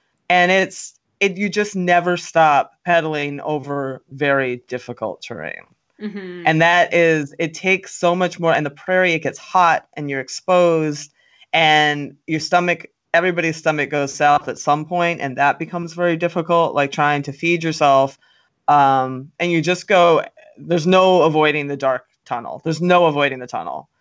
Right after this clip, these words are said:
Speaker 1: Like, it might be a short tunnel, it might be a very long tunnel, but everybody goes through it. There's,
Speaker 2: Mm-hmm.
Speaker 1: there's no way to the end but through. Um, yeah, and it's just, I mean, I mean, that's why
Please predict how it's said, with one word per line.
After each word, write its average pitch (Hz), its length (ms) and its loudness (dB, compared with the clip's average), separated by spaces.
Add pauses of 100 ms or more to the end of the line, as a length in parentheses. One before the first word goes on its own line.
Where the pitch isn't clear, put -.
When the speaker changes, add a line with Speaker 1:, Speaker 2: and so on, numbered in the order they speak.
(140)
Speaker 1:
Like, 147 160 -2
it 160 80 0
might 160 240 0
be 160 80 0
a 156 80 0
short 233 320 -2
tunnel, 208 400 2
it 151 60 0
might 147 180 0
be 147 80 -4
a 139 80 -4
very 139 380 -6
long 160 340 2
tunnel, 147 500 0 (300)
but - 240 -4 (160)
everybody 156 400 0
goes 143 220 -4
through 120 220 -8
it. 50 220 -12
There's, 170 360 2
Speaker 2:
Mm-hmm. - 100 -18
Speaker 1:
there's 160 240 -2
no 151 240 4
way 143 760 2
to 151 80 -12
the 143 140 -4
end 135 360 -4
but - 200 -10
through. 123 380 -6 (460)
Um, 135 580 2 (180)
yeah, 202 240 2
and 190 120 2
it's 175 180 0
just, 190 280 -2
I - 20 -4
mean, 190 140 -2
I 170 220 2
mean, 170 80 -2
that's 175 180 2
why 185 120 2